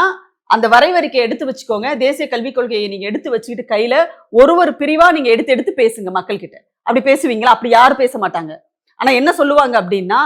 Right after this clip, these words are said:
"தமிழ்நாடு அரசு பாருங்க, நீங்க வந்து ஹிந்தி கத்துக்க கூடாதுன்னு சொல்றாங்க, அது பண்ணக்கூடாதுன்னு சொல்றாங்க, வடமாநில தொழில்", இப்படி இல்லாத பிரச்சனைகள் எல்லாத்தையும் இங்க கொண்டு வந்து பேசி ஒரு கலவரமான ஒரு பதற்றமான சூழலை ஏற்படுத்துற நோக்கத்துலதான்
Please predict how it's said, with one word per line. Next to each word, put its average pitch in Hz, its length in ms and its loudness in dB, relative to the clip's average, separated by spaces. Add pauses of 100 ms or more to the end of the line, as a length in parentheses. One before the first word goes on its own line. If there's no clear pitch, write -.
(240)
"தமிழ்நாடு 269 420 4
அரசு 247 220 -2
பாருங்க, 226 460 0
நீங்க 208 220 -10
வந்து 226 340 0
ஹிந்தி 247 200 -4
கத்துக்க 220 320 -4
கூடாதுன்னு 214 320 -4
சொல்றாங்க, 202 300 -6
அது 196 260 -4
பண்ணக்கூடாதுன்னு 214 500 -8
சொல்றாங்க, 196 380 -12
வடமாநில 240 460 -4
தொழில்", 202 260 -14 (240)
இப்படி 320 500 -4
இல்லாத 359 560 4
பிரச்சனைகள் 277 500 -6
எல்லாத்தையும் 240 420 0
இங்க 262 260 -6
கொண்டு 220 180 -10
வந்து 233 200 -8
பேசி 185 640 -10 (180)
ஒரு 254 220 0
கலவரமான 247 580 4
ஒரு 294 180 0
பதற்றமான 254 520 -2
சூழலை 254 420 -4
ஏற்படுத்துற 233 480 -4
நோக்கத்துலதான் 220 600 -4